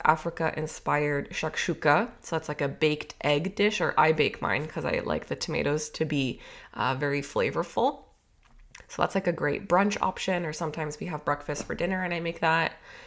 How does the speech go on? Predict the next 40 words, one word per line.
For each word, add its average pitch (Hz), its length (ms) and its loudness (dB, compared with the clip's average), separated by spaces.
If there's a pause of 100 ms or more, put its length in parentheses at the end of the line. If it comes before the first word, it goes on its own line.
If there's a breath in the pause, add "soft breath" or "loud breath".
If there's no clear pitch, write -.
(180 loud breath)
Another 160 480 4
classic 156 480 -2
one, 151 240 -2
Nikki's, 160 480 -4 (320)
uh, 107 380 -2 (100)
half - 260 2
Greek. - 440 -6 (360 loud breath)
So - 200 -2
we 156 100 0
get 143 140 2
a 143 40 2
lot 147 140 4
of 147 80 0
feta - 220 -4
cheese 214 360 0
from 190 220 -2
his 185 340 -2 (120)
mom, 175 600 0
and 151 200 -4
then 151 120 -2
I 165 200 0
marinate 151 600 0
that. - 240 -6
So - 140 -8
I 147 60 0
use 147 280 -4
some - 240 -6
lemon 202 300 4
rind 160 640 0
and 156 240 -6
rosemary 170 920 2
and 151 200 -6
some 143 400 -4 (640 loud breath)
just 180 220 -4
different 202 380 0
herbs 160 360 4
that 160 100 2
are 151 80 2
quite - 280 0
aromatic, 143 720 0